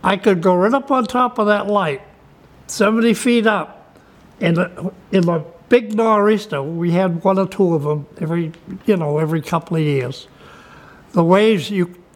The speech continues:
you could get soaked up there. The wave would go right over the top of the tower. But the reason it did that was because two K R, two,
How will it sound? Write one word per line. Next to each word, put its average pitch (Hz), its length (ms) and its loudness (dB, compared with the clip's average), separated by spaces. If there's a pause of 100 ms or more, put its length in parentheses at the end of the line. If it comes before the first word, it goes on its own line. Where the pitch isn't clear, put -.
you 220 180 4
could 185 240 0
get 180 200 0
soaked 240 480 0
up 147 180 -6
there. 139 260 -2 (100)
The 170 100 0
wave 190 380 2
would 156 140 -4
go 165 160 2
right 175 160 4
over 226 260 2
the 208 140 2
top 185 340 -2
of 185 100 2
the 160 100 -2
tower. 139 500 -4 (960)
But 170 180 0
the 175 100 2
reason 185 480 2
it 147 180 -4
did 302 260 2
that 139 360 -4 (580)
was 156 220 0
because 156 680 -2 (1120)
two 240 220 2
K 214 360 2
R, 180 340 0 (520)
two, 214 400 0